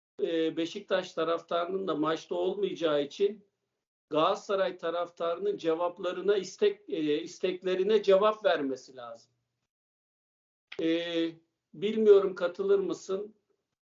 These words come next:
Son iki haftadır Galatasaray'ın oyununda, e, ben biraz veya şöyle söyleyeyim, e, ilk yarıları itibariyle Alanya maçının otuz otuz beş dakikası ve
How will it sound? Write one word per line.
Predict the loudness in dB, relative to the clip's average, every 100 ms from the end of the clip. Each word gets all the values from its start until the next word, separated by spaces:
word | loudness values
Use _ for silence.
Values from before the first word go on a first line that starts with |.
| -8
Son | 0
iki | 0 2 2
haftadır | 2 0 -4 -2 -4 0
Galatasaray'ın | 0 0 -2 -4 -4 -2 -2 -4 _ _ _ _ -4
oyununda, | 2 2 2 0 0 0 -2 -6 _ _ _ _ _ _ _ -8
e, | -2 0 2 0 0
ben | 0 0 -2
biraz | 2 2 2 -6 -16 -20 -20 -20 _ -4
veya | 4 6 6 2
şöyle | -2 -4 0 0
söyleyeyim, | -2 -2 -2 0 -2 -4 _ _ _ _ _ -10 -4
e, | 0 0 -2 -6 _ _ _ _ -10
ilk | -6 -2 6
yarıları | 6 6 6 6
itibariyle | 4 -4 -2 2 4 4 0 0 -2 -4 _ _ _ _ _ _
Alanya | -4 0 0 0 -2
maçının | -2 -4 -2 0 0 -2
otuz | -4 -4 -6 -6
otuz | -8 -6 -4
beş | 2 2 2
dakikası | -2 -2 -6 -4 -2
ve | 2 0 0